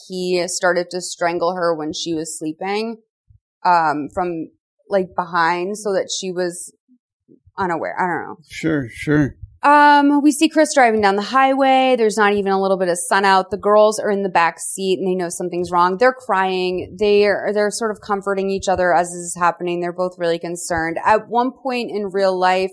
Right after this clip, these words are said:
Speaker 1: I know that the girls were complaining about a smell in the car. Um, Chris tries to, like,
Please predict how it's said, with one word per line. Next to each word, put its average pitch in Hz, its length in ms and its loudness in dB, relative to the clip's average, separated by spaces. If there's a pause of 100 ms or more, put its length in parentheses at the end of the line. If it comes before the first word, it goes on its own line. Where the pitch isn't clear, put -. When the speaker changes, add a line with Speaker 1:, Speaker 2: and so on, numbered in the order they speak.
Speaker 1:
I 190 120 -4
know 185 160 -4
that 185 180 0
the 180 80 -4
girls 180 460 0
were 180 80 -6
complaining 165 640 -6
about - 420 0
a - 40 -6
smell 147 680 -2
in 156 200 -8
the 147 80 -8
car. 95 560 -2 (520)
Um, 160 600 0 (380)
Chris 233 280 -2
tries 208 320 2
to, 202 120 -4
like, 175 260 0